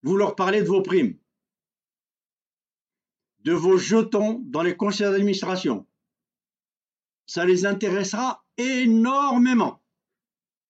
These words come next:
Et ils vont vous poser tellement de questions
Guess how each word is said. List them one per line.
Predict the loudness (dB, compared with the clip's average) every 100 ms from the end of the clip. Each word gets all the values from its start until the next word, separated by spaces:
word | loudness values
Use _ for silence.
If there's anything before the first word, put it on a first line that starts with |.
| _ _ _ _ -4
Et | -2
ils | 0 2
vont | 2 2
vous | 0
poser | 0 -2 2 0 -2
tellement | -4 0 2 2
de | 2
questions | -2 -4 -2 -2 -4